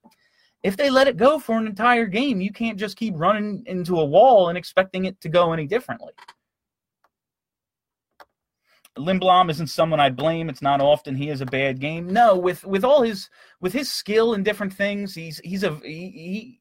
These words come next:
he, he does the little things, and that's, that's such a, again, another cliche, but it's one of the reasons I'm, I'm, like, hesitant to try to switch up what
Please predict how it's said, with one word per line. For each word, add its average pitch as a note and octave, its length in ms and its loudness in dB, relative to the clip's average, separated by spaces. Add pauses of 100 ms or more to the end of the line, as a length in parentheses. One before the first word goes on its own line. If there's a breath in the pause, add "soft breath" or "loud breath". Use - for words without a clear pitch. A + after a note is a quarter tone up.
(160)
he, F#3+ 100 -8
he D4 80 -2
does F4 200 4
the C#4+ 80 0
little B3+ 240 4
things, G#2 400 -6
and C#3+ 120 -4
that's, G3+ 260 -4
that's F#3+ 240 0
such G3 180 2
a, - 80 0
again, E3+ 300 0
another E3 320 -4
cliche, D#3 540 0
but A#2+ 220 0 (260 loud breath)
it's - 100 -14
one A#3 100 4
of A3+ 60 2
the F#3 80 2
reasons F#3+ 280 -2
I'm, D3 240 0
I'm, A#2+ 300 -12
like, C3+ 320 -6 (560)
hesitant F3+ 600 -2
to D3 100 -10
try E3+ 240 2
to D3 80 -4
switch E3+ 400 -6
up E3 180 0
what C#3 200 -4